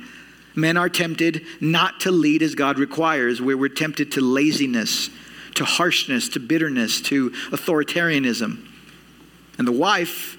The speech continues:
because of sin, is not going to want to submit to her, her husband as God requires. She's not going to easily and naturally accept God's design. The curse is a frustration. It's,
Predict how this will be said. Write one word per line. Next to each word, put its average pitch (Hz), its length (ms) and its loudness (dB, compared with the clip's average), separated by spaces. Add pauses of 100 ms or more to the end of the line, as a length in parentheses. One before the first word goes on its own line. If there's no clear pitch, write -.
(140)
because 143 240 0
of 127 100 0
sin, 131 420 0
is 139 140 -2
not 151 180 0
going 135 280 2
to 135 160 2
want 147 340 0
to 151 100 0
submit 143 640 -2 (320)
to 135 260 2
her, - 100 -6 (100)
her 131 120 -2
husband 123 400 0
as 120 100 0
God 117 220 0
requires. 117 520 0
She's 135 180 0
not 165 180 0
going 147 260 0
to 139 200 0 (200)
easily 131 640 2 (200)
and 139 180 2
naturally 135 640 0 (140)
accept - 760 0 (260)
God's 127 300 0
design. 123 680 -2 (1400)
The - 40 -6
curse - 440 0
is 170 360 0
a 151 80 2
frustration. 151 920 0
It's, - 160 -2